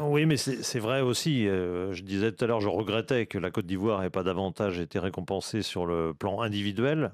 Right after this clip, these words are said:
mais en même temps, il est vrai que la, la, la carrière invraisemblable de la Côte d'Ivoire pendant ce tournoi,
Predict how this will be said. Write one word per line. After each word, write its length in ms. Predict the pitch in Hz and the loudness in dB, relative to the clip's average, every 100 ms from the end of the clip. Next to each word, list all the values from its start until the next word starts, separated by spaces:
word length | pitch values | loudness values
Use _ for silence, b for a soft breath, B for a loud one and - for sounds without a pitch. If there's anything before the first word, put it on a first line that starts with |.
| - | -2
mais 180 | 120 | -2
en 140 | 127 139 | 0 0
même 180 | 131 120 | 0 0
temps, 220 | 151 160 | 0 0
il 220 | 143 127 | 0 2
est 80 | 135 | 2
vrai 340 | 110 120 151 147 - - | 2 0 0 -2 -10 -4
que 80 | |
la, 240 | 110 110 120 | 0 2 2
la, 240 | 110 107 | 2 2
la 180 | 101 107 | 2 0
carrière 420 | 95 120 120 117 107 | 0 0 2 2 2
invraisemblable 680 | 120 139 127 135 120 127 | 2 0 0 -2 0 0
de 80 | 107 | 2
la 120 | 98 | 2
Côte 160 | - 110 | 2 0
d'Ivoire 320 | 95 104 117 | 0 0 0
pendant 240 | - 98 95 | 0 -2 -2
ce 60 | |
tournoi, 580 | - 107 110 110 107 98 | -2 0 2 0 0 -2